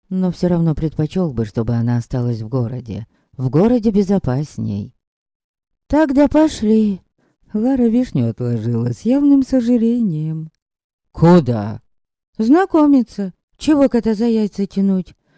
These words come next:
Грубо, но по сути верно. Вот только имелся нюанс. "Надо бы показать тебе всех, но так, чтобы тебя не показывать",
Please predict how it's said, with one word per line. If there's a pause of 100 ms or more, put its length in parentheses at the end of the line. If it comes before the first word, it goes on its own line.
(400)
Грубо,
но
по
сути
верно. (240)
Вот
только
имелся
нюанс. (560)
"Надо
бы
показать
тебе
всех, (320)
но
так,
чтобы
тебя
не
показывать",